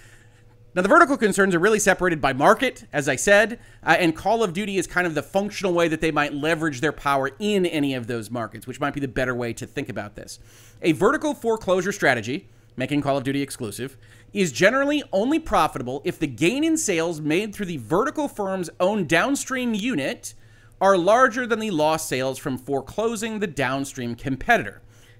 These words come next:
This is pretty easy to think about. Call of Duty currently sells on Microsoft and PlayStation. It is going to make a certain amount of money for Activision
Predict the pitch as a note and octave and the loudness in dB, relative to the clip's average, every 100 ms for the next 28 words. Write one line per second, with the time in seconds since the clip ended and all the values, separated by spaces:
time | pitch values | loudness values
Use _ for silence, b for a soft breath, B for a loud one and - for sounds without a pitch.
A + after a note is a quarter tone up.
0 | b - - C4 C4 C4+ A#3 G3+ F3 D#3+ | b -12 -4 -4 -2 0 0 0 0 0
1 | G#3+ F3 G#2+ G#2 - - b b - - | 0 -2 -4 -10 -16 -20 b b -20 0
2 | A#3+ C#4 G#3+ G#3+ - G3+ G#3+ G3+ C#3 B2 | 2 2 0 -6 -4 -4 -4 -2 0 0
3 | C3 C#3 B2+ A#2+ A#2+ A#2 A2+ G#2 - D#3 | -2 -4 -2 -2 -4 -8 -6 -8 -8 -6
4 | D#3 A3+ G#3+ A#2+ G#2 - - - A3 G3 | -4 -4 -6 -8 -10 -14 -18 -10 -8 -4
5 | A#3+ A#3 F#3 F#3+ F#3+ F#3 E3+ D#3+ D3 D3 | -2 -2 -4 -4 -6 -4 -4 -2 -2 -2
6 | B2+ A#2 A#2+ A#2 G#3 G#3 D3 C#3+ A#2 G#2+ | -4 -6 -6 -4 0 2 2 2 -2 -10
7 | C3 | -10